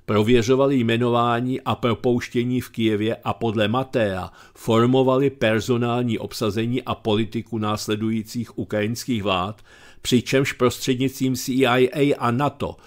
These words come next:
rozšiřovali svou vojenskou a zpravodajskou přítomnost na Ukrajině. Spiryho článek ze sedmnáctého dubna mění naše chápání jednoho z nejznámějších a nejdůslednějších příkladů amerického vměšování,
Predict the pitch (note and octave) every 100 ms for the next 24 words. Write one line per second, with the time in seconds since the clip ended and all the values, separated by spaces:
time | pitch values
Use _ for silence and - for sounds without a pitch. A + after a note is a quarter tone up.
0 | - - G#2 - B2+ A2 A2 A#2 A#2 A2+
1 | F#2+ F2 G2+ G#2+ A#2 - A#2 A#2+ - -
2 | - G2+ G#2 A2 A#2 - E3+ - G#2+ -
3 | F#2+ G2+ G#2 - A#2 - - D#2+ - -
4 | - _ _ _ _ _ _ - - -
5 | B2+ C#3+ C#3+ C#3 D3 D#3 B2+ A2+ G#2 G#2+
6 | A#2+ A#2 A#2+ B2 - C3 A#2+ C3 G2 G#2
7 | G#2+ A2+ A#2 B2+ C3 B2+ C#3 - A2+ A2
8 | A2+ A2+ A2+ B2 A#2 A2+ B2 A#2 F#2+ F#2+
9 | G#2+ G2 A#2 A2+ A#2 B2 - A#2+ A#2+ -
10 | - - - G#2+ G2+ A#2+ B2+ C#3+ - C#3
11 | B2+ C3+ C3 A#2+ - - A2 A#2 A2+ B2
12 | - G#2+ G#2+ G#2+ - A#2 A2 G2+ G#2 -
13 | G#2+ G#2 G2+ G2+ G2+ G#2+